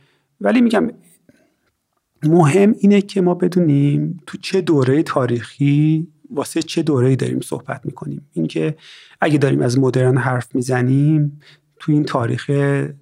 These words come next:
طولانیش نگاه ن-، به عنوان، تقلیلش ندیم به عنوان چند تا کلمه و اون، از اون کلمه‌ها استفاده هایی کنیم که بار علمی منفی داره.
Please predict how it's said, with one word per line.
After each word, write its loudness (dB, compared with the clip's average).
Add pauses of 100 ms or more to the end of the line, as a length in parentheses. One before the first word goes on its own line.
طولانیش -6
نگاه -6
ن-، -6 (260)
به -2
عنوان، -4 (400)
تقلیلش -2
ندیم -4
به -2
عنوان -4
چند -4
تا -6 (460)
کلمه 0 (120)
و -2 (520)
اون، -2 (180)
از 2
اون 2
کلمه‌ها 0
استفاده -2
هایی -2
کنیم 2
که -2
بار 0 (580)
علمی 2
منفی 0
داره. -8